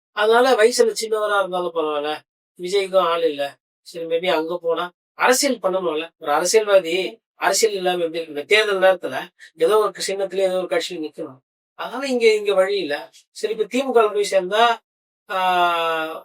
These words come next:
அது எப்படி போகும்? அது ஜனங்க ஏத்துக்குவாங்களா? இவ்வளவு நாள் வந்து நம்ம ஒரு ரெட்டையில இருந்து பேசிட்டு, அம்மா அம்மான்னு பேசிட்டு, இப்ப இன்னைக்கு போயிட்டு ஐயா ஐயான்னு மாத்தி பேசினா எப்படி போகும்?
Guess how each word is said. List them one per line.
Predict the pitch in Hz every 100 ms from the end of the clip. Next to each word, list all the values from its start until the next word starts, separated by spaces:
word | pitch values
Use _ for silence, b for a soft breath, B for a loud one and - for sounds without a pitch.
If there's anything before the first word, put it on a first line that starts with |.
| _
அது | 175 180
எப்படி | 185 180 208
போகும்? | - 185 170 170 156 _ _ _ _ b b -
அது | 180 175 170 156
ஜனங்க | 180 196 185
ஏத்துக்குவாங்களா? | 180 185 160 156 143 143 147 _ _ _ -
இவ்வளவு | 180 196 196
நாள் | 190
வந்து | 180 175
நம்ம | 180 160
ஒரு | 165 156
ரெட்டையில | 180 180 175 165 160
இருந்து | 151 160 165
பேசிட்டு, | 170 165 - 165
அம்மா | 151 165
அம்மான்னு | 160 160 160
பேசிட்டு, | 160 156 -
இப்ப | 160 156
இன்னைக்கு | 156 160 165
போயிட்டு | 151
ஐயா | 147 160
ஐயான்னு | 156 156 147
மாத்தி | 143 -
பேசினா | - 139 151
எப்படி | 131 143
போகும்? | - 135 135